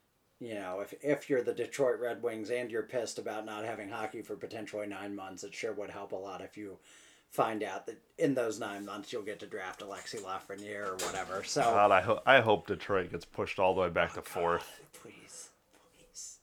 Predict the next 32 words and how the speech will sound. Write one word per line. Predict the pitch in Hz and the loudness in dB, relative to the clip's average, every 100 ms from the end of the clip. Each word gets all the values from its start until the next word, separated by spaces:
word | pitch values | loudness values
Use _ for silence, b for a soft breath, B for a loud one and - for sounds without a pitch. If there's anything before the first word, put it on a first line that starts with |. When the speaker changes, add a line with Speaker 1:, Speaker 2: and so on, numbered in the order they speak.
| _ B B B B | _ B B B B
Speaker 1:
I | 220 | -2
just, | 180 156 | -2 2
I | 165 - - | 0 0 -6
just, | 202 - - _ _ | -8 -8 -14 _ _
I'm | - 240 | 2 8
not | 262 233 | 8 8
even | 202 190 | 6 8
have, | 160 175 196 | 10 8 8
I | 190 | 6
don't | 220 214 | 6 6
even | 185 156 | 6 6
have | 147 165 | 6 6
anything | 170 160 151 135 | 6 6 6 6
against | 123 123 131 | 8 6 6
Detroit, | 120 - 139 127 90 | -6 0 4 4 2
but, | 104 117 | -6 -6
like, | 113 - | -8 -4
come | 131 | -6
on, | 92 82 87 | -6 -10 -10
that'd | 117 | -8
be | 113 | -6
hilarious. | 104 95 87 85 85 - B B B B 160 B B - | -6 -6 -8 -8 -12 -16 B B B B -10 B B 8
Uh, | 180 220 277 - - | 12 12 12 4 12
but | 269 240 | 12 12
yeah, | 349 247 | 12 12
that | 165 277 339 | 12 12 12
is | 311 247 - | 8 6 8
the, | 226 | 8
that's | 170 240 262 277 - | 8 8 8 6 4
what | 262 196 | 6 10
we | 196 | 10
know. | 170 131 98 107 | 10 8 6 2